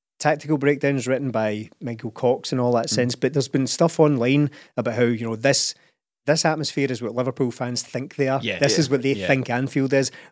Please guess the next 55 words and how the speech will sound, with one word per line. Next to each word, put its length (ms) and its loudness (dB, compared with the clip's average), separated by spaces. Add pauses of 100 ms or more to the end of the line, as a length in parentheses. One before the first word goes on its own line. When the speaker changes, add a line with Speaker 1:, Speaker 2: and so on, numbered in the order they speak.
(340)
Speaker 1:
When, 160 -2 (100)
and 140 2
there, 120 2 (160)
so 220 4
many 220 6
people 260 -2
as 120 -2
well, 300 4 (280)
people 200 2
from 180 -2
Australia, 560 2
people 240 -2
from 280 -2 (280)
all 180 6
over 100 2
the 80 2
world 240 2
saying, 240 0 (180)
"This 180 -2
is 80 0
the, 180 -4
this 200 -2
is 60 2
bucket 380 2
list 180 0
stuff. 240 0
I 40 -2
need 280 -2
to 100 -2
get 240 -4
there." 200 2 (200)
That 140 -2
next 280 0
time, 380 0 (160)
once 240 2
travel's 460 2
back 220 2
to 80 -2
normal 300 0
and 80 0
all 140 2
that, 160 0
that's, 240 -2
that's 420 -2
on 100 2
the 100 -2
list 200 -2
going 140 0
to 60 -8
Celtic 340 -6
Park. 260 -2
So 200 0 (340)
yeah, 180 6 (100)
it's 140 -2
not, 280 6